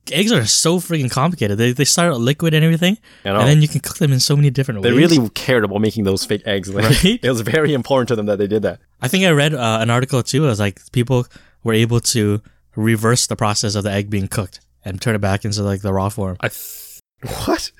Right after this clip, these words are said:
Speaker 3: I think I've saw that same video, but I always thought, like, once something gets denatured, it ca-, shouldn't be able to get,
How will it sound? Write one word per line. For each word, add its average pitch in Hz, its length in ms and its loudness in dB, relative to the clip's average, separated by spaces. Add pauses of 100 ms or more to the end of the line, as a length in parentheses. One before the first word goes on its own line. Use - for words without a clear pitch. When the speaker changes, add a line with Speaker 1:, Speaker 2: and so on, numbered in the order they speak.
(120)
Speaker 3:
I 170 80 0
think 190 460 -2
I've 135 340 -2
saw - 320 -2
that 127 160 2
same 120 180 -2
video, 113 140 4
but 107 140 0
I 113 160 2
always 180 240 2
thought, 135 200 0
like, 117 200 0
once 139 140 2
something 165 260 0
gets 143 180 2
denatured, 107 560 0
it 104 120 -4
ca-, - 160 -10
shouldn't 151 300 0
be 131 60 4
able 113 120 4
to 104 40 -2
get, 95 180 -2